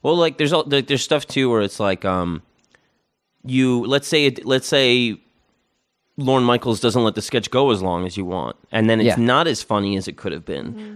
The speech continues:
Speaker 1: Then you've already did the sketch. Now you can never bring it back and see if it was as funny as it
Speaker 2: Or,
Speaker 1: maybe
Speaker 2: yeah,
Speaker 1: could have been.
Speaker 2: and it's
Speaker 3: Yeah.
Speaker 2: like, but that's a running character that I know works because I, I did it at Groundlings,
Speaker 1: Yeah.
Speaker 2: or
Speaker 3: Yeah.
Speaker 1: And then if you've got something really wild that you know,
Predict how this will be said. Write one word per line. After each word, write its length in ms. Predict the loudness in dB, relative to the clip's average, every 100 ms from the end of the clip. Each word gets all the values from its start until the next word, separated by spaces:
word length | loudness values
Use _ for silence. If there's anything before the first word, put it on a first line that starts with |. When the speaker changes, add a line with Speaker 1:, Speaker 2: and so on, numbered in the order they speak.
| -2
Speaker 1:
Then 160 | 2
you've 180 | 2 2
already 300 | 2 2 0
did 240 | -2 -4 -2
the 80 | -6
sketch. 520 | -6 -8 -8 -6 0
Now 140 | 0
you 160 | 0 -2
can 140 | -2 -2
never 180 | 0
bring 220 | 0 0 -2
it 100 | -2
back 260 | -4 -4
and 140 | -8 -6
see 140 | -6
if 100 | -6
it 80 | -6
was 180 | -4 0
as 220 | 0 0
funny 400 | 0 0 0 -2
as 140 | -4
it 100 | -2
Speaker 2:
Or, 160 | 0 2
Speaker 1:
maybe 240 | 2 2
Speaker 2:
yeah, 140 | 2 2
Speaker 1:
could 160 | 2
have 180 | 0 -2
been. 240 | -8 -4 0
Speaker 2:
and 140 | 0
it's 320 | -2 -6 -4
Speaker 3:
Yeah. 40 | -4
Speaker 2:
like, 120 | -4
but 120 | -6
that's 200 | -4 -4
a 40 |
running 320 | -2 -2 -2 -2
character 600 | -2 0 -2 -2 -2 -2
that 160 | -4 0
I 100 | 0
know 220 | 2 2
works 540 | 0 0 0 -2 -4 -4
because 280 | -2 0 0
I, 100 | -2 -4 -4
I 80 |
did 220 | 0 0 2
it 80 |
at 120 | 0 0
Groundlings, 880 | 0 2 4 2 0 -2 -4 -2 2
Speaker 1:
Yeah. 120 | 4
Speaker 2:
or 260 | 4 2 -2
Speaker 3:
Yeah. 200 | -14 -16 -20 -20 -12
Speaker 1:
And 160 | -4 0
then 120 | 0
if 80 | 0
you've 140 | -2 0
got 120 | 2
something 360 | 0 0 -2 0
really 240 | 2 2
wild 460 | 2 0 -2 -4 -4
that 120 | -4
you 100 | -2
know, 460 | 0 0 0 -4